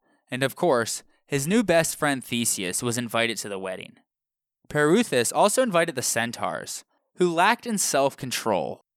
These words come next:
and became so inebriated from wine during the wedding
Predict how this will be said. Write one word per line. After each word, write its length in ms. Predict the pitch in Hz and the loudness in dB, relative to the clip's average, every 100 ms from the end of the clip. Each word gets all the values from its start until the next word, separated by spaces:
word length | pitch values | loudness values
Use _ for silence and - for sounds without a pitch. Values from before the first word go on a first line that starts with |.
| _ | _
and 80 | 147 | -8
became 320 | 147 - 160 | -6 -4 -2
so 300 | - - 214 | 0 2 4
inebriated 760 | 214 123 123 127 117 98 101 - | 2 0 -2 -2 -4 -4 -6 -6
from 220 | 117 107 | -8 -4
wine 500 | 104 107 101 92 95 - | -2 -2 -2 -8 -14 -2
during 200 | 147 156 | 0 2
the 80 | |
wedding 440 | 127 113 104 90 | 0 2 0 -4